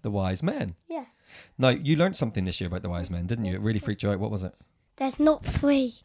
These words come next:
Speaker 1: There isn't just three. Nowhere in any of the actual stories does it say there's only three. It's just 'cause there's three gifts, isn't there?
Speaker 2: Yeah.
Speaker 1: Then through time, they got given these names, which were Gaspar, Balthazar, Melchior. Is that right?
Speaker 2: Caspar.
Speaker 1: Yes. Well, yeah, it started as Gaspar, and then it moved through and became Casper.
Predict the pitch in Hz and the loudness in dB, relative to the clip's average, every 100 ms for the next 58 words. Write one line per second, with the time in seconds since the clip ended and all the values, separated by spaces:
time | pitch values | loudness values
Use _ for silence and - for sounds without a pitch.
0 | _ _ _ _ - - 117 131 127 113 | _ _ _ _ -20 -4 -2 -2 -4 -6
1 | - 131 - 123 180 175 135 131 127 120 | -6 -6 -4 -2 0 0 -2 -2 0 0
2 | 117 110 - 117 - 139 135 90 95 90 | -2 -4 -4 -10 -4 -2 -2 -4 -6 -8
3 | - 92 90 98 87 - 135 87 - - | -6 -6 -4 -4 -4 -4 -6 -4 -8 -8
4 | 95 92 - 92 135 - 123 135 85 - | -8 -8 -6 -4 -4 -6 -8 -6 -8 -10
5 | _ - 330 262 - 120 120 - 151 - | _ -14 -12 -12 -10 -4 -2 -2 -4 0
6 | 131 101 - 104 95 92 90 139 104 87 | 0 0 -2 -4 -4 -4 0 0 0 -4
7 | - - 98 95 - - _ - 143 143 | -8 -2 -2 -2 -8 -20 _ -4 -2 -2
8 | - 143 139 139 131 - 127 127 127 131 | -4 0 0 -2 -4 -4 -4 -4 -4 -2
9 | 123 120 135 165 - 247 285 285 175 208 | 0 0 0 -2 -6 -6 -4 -6 -10 -10
10 | 196 208 247 - - 440 - - 285 247 | -6 -4 -4 -4 -6 -6 -10 -14 -14 -14
11 | _ 113 127 156 - 131 131 127 120 - | _ 0 4 4 4 2 2 4 2 4
12 | 147 208 165 131 170 196 - 95 92 107 | 4 4 2 0 2 0 0 -2 2 4
13 | 120 120 131 131 139 139 - 131 104 104 | 4 2 -2 2 2 2 0 2 4 2
14 | - 110 - 92 - 107 123 | 0 -2 -2 -4 -2 0 0